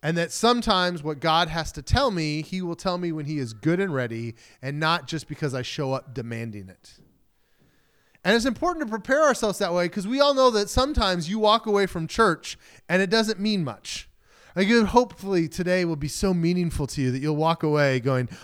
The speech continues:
"Oh God, Caleb's sermon was so wonderful." But it may be possible that today's sermon, for whatever reason, is gonna bounce right off you like water off the back of a duck. And if we walk away from things going,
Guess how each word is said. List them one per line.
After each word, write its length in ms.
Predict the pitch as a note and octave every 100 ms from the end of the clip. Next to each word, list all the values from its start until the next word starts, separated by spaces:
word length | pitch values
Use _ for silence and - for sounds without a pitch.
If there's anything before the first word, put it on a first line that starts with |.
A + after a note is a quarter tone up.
| -
"Oh 120 | F#3+
God, 320 | E3+ G3 F#3+ -
Caleb's 340 | B3 G#3 D3
sermon 380 | - G#3 E3+ C#3
was 100 | -
so 160 | -
wonderful." 640 | A3+ F3+ F3 C3 - - _ _ _ _ _ _ _
But 120 | C4+
it 60 | D#4
may 140 | F4+
be 100 | F4
possible 440 | F#4 C4 C#4+ - A3
that 80 | G3
today's 240 | A#3 B3
sermon, 240 | B3 A#3
for 80 | F#3
whatever 280 | G3+ A3+ G#3+
reason, 280 | G#3 A3 F#3+
is 80 | D#3
gonna 240 | F3+ C#3
bounce 500 | A#2 F3 F3 G3+ -
right 160 | F#3 E3+
off 260 | D#3+ -
you 120 | C3+
like 260 | B2 B2+ -
water 340 | C#3 D3+ D#3+
off 140 | D#3+ -
the 80 | A2
back 380 | G2+ C#3+ D3+
of 100 | D3+
a 40 | C3
duck. 400 | A2 G2+ - _ _ _ _ _ _ _ _ _
And 140 | F#3 A3
if 80 | A#3
we 100 | B3+
walk 300 | B3+ D4+ C4
away 260 | A#3+ C#4
from 220 | - G3+
things 320 | E3+ E3+ D#3 -
going, 440 | E3+ D3 C3+